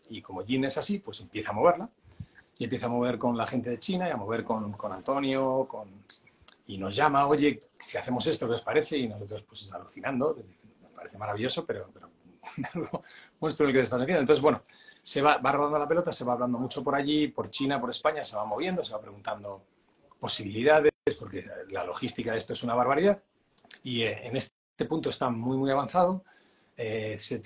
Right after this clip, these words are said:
se va a tratar de una exposición doble de unos cincuer-, cincuenta artistas de cada lado, no son exactamente cincuenta, creo que son cincuenta y un chinos y cuarenta y siete españoles,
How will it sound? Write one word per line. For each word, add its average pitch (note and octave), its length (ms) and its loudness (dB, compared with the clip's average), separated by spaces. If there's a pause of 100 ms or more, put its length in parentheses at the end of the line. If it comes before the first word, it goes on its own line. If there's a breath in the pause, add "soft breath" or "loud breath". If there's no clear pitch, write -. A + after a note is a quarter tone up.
se - 140 -4
va B2+ 100 2
a - 20 0
tratar C#3 400 2
de G2+ 360 -2
una B2+ 160 0
exposición C3 520 0
doble E3 360 4
de G#2 520 -10 (140)
unos A#2+ 200 -10
cincuer-, C3 500 0
cincuenta D3 520 -2
artistas C3+ 340 -4
de A#2+ 60 -2
cada A#2+ 160 4
lado, C3 200 4
no B2 100 -4
son C3 120 -4
exactamente G2+ 400 -8
cincuenta, G#2 300 -8
creo A#2 120 -2
que G#2+ 60 -6
son B2 100 -10
cincuenta G2+ 360 -12
y A#2+ 40 -8
un B2+ 160 -14
chinos C3 360 -8
y - 20 -18
cuarenta G#2 400 -12
y - 80 -18
siete - 380 -4
españoles, C#3+ 520 -4